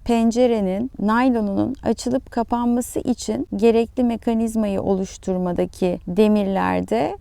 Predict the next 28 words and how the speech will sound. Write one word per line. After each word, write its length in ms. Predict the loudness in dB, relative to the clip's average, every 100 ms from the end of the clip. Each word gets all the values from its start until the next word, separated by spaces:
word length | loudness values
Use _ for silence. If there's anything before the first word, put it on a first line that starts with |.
| -2
ve 240 | 0 0 4
bununla 460 | 6 8 6 4
birleşen 640 | 2 2 0 0 0 0 0
uzun 400 | 0 4 4 6
demirde 680 | 4 2 0 0 0 0 -4 -4
ve 300 | 2 2 2
açma 380 | 2 0 2 -2
kapama 440 | 2 2 4 2 0
kolunda 460 | -2 0 0 -2
kullandık. 640 | -2 -4 -2 -2 -6 -10 -20 -20 -20 -20 -6 2
Bir 140 | 2
torba 420 | 4 6 6 4
çimento 800 | 0 4 6 6 4 2 2 2 -6 -18 0
yirmi 360 | 4 6 6
beş 340 | 6 4 0 0
lira, 320 | 0 0 -2 -8 0
çakıl 320 | 0 2 -2
için 320 | 0 0 0
de 60 | 0 0
elli 260 | 2 4 4
lira 220 | 4 2
verdik. 480 | 2 2 0 -2 -4 -6
Bu 80 | -6
çimento 600 | 2 4 4 4 4 4
ve 80 | 2
çakılı 600 | 0 2 4 6 6 4 -6
seramızın 720 | 4 6 8 6 4 0 -4 0
ayaklarını 920 | 4 6 4 4 2 4 4 2 0